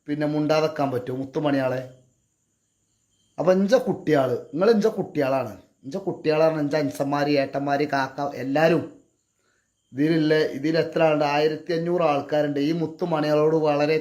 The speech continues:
താഴ്മയായി അപേക്ഷിക്കുകയാണ്. അത് അള്ളാനെ വിചാരിച്ച് <clears throat> അതൊന്ന് റിപ്പോർട്ട് അടിച്ചാണ്ട് അതൊന്ന് ഒഴിവാക്കി. നമ്മളെ പേജ് പറഞ്ഞാൽ നമ്മൾ ലൈവ് വരുന്നതും ഇതൊക്കെയാണ് ഉള്ളത്.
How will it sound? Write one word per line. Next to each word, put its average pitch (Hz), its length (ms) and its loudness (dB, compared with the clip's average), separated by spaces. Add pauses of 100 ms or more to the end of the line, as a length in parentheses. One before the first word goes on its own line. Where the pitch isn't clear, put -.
താഴ്മയായി 160 600 0
അപേക്ഷിക്കുകയാണ്. 131 800 -4 (1080)
അത് 156 240 2 (140)
അള്ളാനെ 147 440 2
വിചാരിച്ച് 127 600 -4 (260)
<clears throat> 139 440 -4
അതൊന്ന് 151 300 2
റിപ്പോർട്ട് 165 460 2
അടിച്ചാണ്ട് 139 360 0
അതൊന്ന് 135 200 -2
ഒഴിവാക്കി. 123 480 -6 (560)
നമ്മളെ 190 320 2
പേജ് 170 360 2
പറഞ്ഞാൽ 165 220 0
നമ്മൾ 151 240 0
ലൈവ് 147 400 0
വരുന്നതും 139 420 0
ഇതൊക്കെയാണ് 123 420 -6
ഉള്ളത്. 95 300 -14